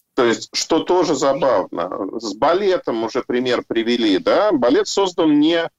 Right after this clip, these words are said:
в России, но за счет России он выстрелил во всем мире, и мы можем привести кучу таких примеров. То есть сегодня взаимопроникновение культур — это н-,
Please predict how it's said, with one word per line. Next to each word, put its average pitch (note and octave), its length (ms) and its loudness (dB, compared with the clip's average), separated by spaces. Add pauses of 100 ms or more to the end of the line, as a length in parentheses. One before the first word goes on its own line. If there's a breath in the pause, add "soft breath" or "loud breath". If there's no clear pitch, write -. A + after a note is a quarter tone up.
(220)
в A#2 80 0
России, - 640 0 (680)
но C3+ 500 2
за C3+ 240 0
счет D3+ 440 0 (100)
России D3+ 920 0 (120)
он C3+ 320 2
выстрелил C3 680 2
во B2 120 2
всем B2 280 0
мире, C#3+ 640 2 (460)
и B2 100 2
мы D3+ 180 4
можем D#3+ 340 2
привести D3 360 2
кучу - 340 0
таких C#3+ 340 0
примеров. C#3 500 2
То A#2 80 0
есть A2 160 0
сегодня G3+ 460 2
взаимопроникновение C#3+ 1160 2
культур — - 520 0 (480 loud breath)
это G3+ 500 2
н-, D#3 220 2